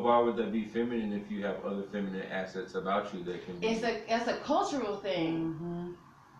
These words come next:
Speaker 2: That's a cultural thing,
Speaker 3: Dating
Speaker 2: like,
Speaker 3: back to centuries and
Speaker 2: yeah,
Speaker 3: centuries,
Speaker 2: whoever has
Speaker 3: so.
Speaker 2: the biggest breast,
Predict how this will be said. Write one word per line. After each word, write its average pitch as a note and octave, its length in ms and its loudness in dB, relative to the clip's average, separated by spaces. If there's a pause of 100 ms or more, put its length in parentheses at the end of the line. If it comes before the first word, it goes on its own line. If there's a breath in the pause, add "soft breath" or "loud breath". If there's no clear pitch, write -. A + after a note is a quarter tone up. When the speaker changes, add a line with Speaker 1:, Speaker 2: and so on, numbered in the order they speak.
(120)
Speaker 2:
That's B3 180 -2
a A3 140 0
cultural C#4+ 540 0
thing, G3 180 0
Speaker 3:
Dating E3+ 200 6
Speaker 2:
like, E3 140 6
Speaker 3:
back F3 440 12
to D#3 220 2
centuries E3 800 2
and D3 80 0
Speaker 2:
yeah, C4+ 340 8
Speaker 3:
centuries, D#3+ 340 4
Speaker 2:
whoever C#4 240 6
has D3+ 320 8
Speaker 3:
so. - 100 2
Speaker 2:
the - 100 -4
biggest C4 380 -2
breast, C#4+ 280 2